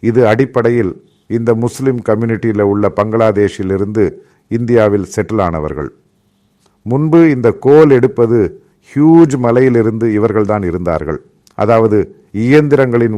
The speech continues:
உதவி இல்லாமல் இவர்கள் கோல் எடுப்பார்கள். Government of India அதையெல்லாம் க்ளோஸ் செய்தது. அந்த நேரத்தில்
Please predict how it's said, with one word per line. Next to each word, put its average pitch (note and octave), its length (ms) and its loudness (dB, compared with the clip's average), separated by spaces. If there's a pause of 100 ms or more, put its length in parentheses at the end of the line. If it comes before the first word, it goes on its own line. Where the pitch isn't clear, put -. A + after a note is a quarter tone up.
உதவி A#2 240 0 (100)
இல்லாமல் G#2+ 400 -2 (380)
இவர்கள் G#2 320 0 (120)
கோல் A#2 260 2
எடுப்பார்கள். D#2+ 500 -6 (580)
Government A#2 500 2
of G2 180 0
India G#2+ 260 0 (100)
அதையெல்லாம் F#2 460 -2
க்ளோஸ் F#2+ 320 -2
செய்தது. D#2 360 -4 (640)
அந்த B2 200 2 (120)
நேரத்தில் C3+ 420 2